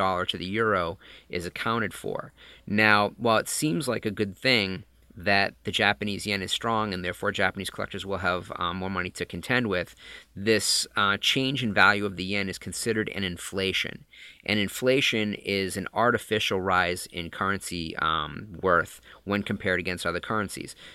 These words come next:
So it's not because Japan is doing so well that the yen has gone up.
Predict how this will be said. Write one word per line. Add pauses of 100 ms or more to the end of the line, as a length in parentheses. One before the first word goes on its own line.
(100)
So
it's
not
because
Japan
is
doing
so
well
that
the
yen
has
gone
up.